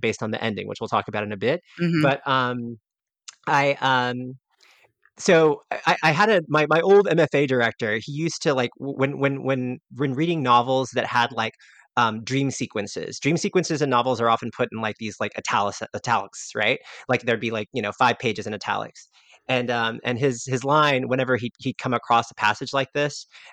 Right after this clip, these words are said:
Speaker 1: with, with just italics, was just like, "Oh, permission to skip."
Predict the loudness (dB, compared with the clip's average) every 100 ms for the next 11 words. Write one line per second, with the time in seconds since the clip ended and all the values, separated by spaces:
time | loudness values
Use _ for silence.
0 | -4 -4 -2 -6 -4 -6 0 0 0 -6
1 | -8 -4 -2 2 4 4 2 -4 _ _
2 | -2 0 2 0 0 -2 -4 -6 -6 -8
3 | -8